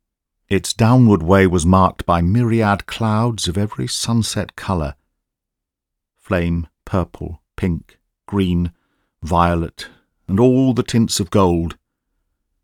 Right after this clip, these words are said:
with here and there masses not large, but of seemingly absolute blackness, in all sorts of shapes, as well outlined in as colossal silhouettes. As well outlined as colossal silhouettes.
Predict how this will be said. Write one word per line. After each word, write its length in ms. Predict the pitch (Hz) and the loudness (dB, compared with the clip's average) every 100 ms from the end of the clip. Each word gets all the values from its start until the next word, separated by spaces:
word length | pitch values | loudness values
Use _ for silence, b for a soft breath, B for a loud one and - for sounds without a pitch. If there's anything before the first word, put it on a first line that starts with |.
| _ | _
with 140 | 95 87 | -2 4
here 220 | 120 113 | 6 6
and 120 | 107 | 6
there 180 | 104 104 | 6 6
masses 540 | 101 110 107 - 95 | 6 6 4 2 2
not 280 | 92 101 90 | 4 4 2
large, 540 | 95 113 104 92 82 - _ _ _ _ _ _ - | 2 2 4 2 -2 -10 _ _ _ _ _ _ -2
but 140 | 113 | 0
of 120 | 113 | 0
seemingly 720 | - 143 139 127 117 110 107 - | 0 2 4 4 4 2 -2 -4
absolute 760 | 127 135 - - 117 113 110 90 | -6 -6 -6 -4 -2 -2 -2 -2
blackness, 640 | 117 120 - 78 78 - _ _ _ _ _ _ _ _ _ | -2 -2 -4 -6 -6 -10 _ _ _ _ _ _ _ _ _
in 100 | 101 | -2
all 260 | 101 98 90 | 0 -2 -6
sorts 460 | - 139 - - | -6 -6 -8 -8
of 100 | 69 | -8
shapes, 520 | - 120 98 71 - - _ _ _ _ _ _ _ | -2 0 0 -2 -10 -12 _ _ _ _ _ _ _
as 120 | 92 82 | -6 2
well 320 | 120 107 98 | 4 4 4
outlined 800 | 104 95 71 110 131 104 87 80 | 2 2 0 2 4 4 2 0
in 240 | 82 78 76 _ | -2 -4 -8 _
as 160 | 104 - | -6 -4
colossal 560 | - 113 135 - - | -2 0 0 -4 -4
silhouettes. 680 | 69 - 90 95 101 85 - - _ _ _ _ _ _ _ _ _ _ _ _ _ _ _ _ _ _ _ - | -4 -2 2 4 4 2 -4 -18 _ _ _ _ _ _ _ _ _ _ _ _ _ _ _ _ _ _ _ -4
As 160 | 98 90 | -2 2
well 200 | 113 95 | 4 4
outlined 560 | 87 - 98 101 87 | 2 2 0 0 0
as 120 | 85 | -4
colossal 540 | - 107 113 131 - 67 | -6 -6 -4 -6 -8 -8
silhouettes. 880 | - 87 87 90 107 98 - - | -6 -4 -2 0 0 -2 -6 -10